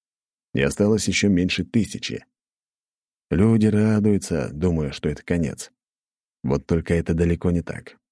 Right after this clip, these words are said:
На самом деле это только начало. «Как вы тут?» —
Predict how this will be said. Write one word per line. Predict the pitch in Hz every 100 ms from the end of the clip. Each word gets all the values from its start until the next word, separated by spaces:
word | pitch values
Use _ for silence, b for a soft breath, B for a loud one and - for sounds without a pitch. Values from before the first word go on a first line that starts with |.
| _ _
На | 82 98
самом | 139 127 117
деле | 107 110
это | 107 101
только | 101 92 92
начало. | 90 - 101 78 64 - _ _ _ _ _ _ _ _ _ _
«Как | - 123 151
вы | 160
тут?» — | 160 -